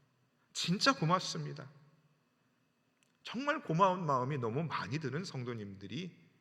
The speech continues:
있습니다. 그런 겁니다. 우리가 교회에서 여러분들이 목사를 향해서 무엇을 기대하겠습니까?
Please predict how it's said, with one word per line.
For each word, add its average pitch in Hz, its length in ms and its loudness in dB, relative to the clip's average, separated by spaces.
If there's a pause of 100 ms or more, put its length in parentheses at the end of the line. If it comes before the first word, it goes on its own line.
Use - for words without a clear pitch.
(460)
있습니다. - 580 -8 (1400)
그런 120 240 -2
겁니다. 143 440 -4 (1900)
우리가 156 180 6
교회에서 147 760 6
여러분들이 151 560 0
목사를 190 500 2
향해서 139 540 -2 (160)
무엇을 123 480 -2
기대하겠습니까? 151 1040 -6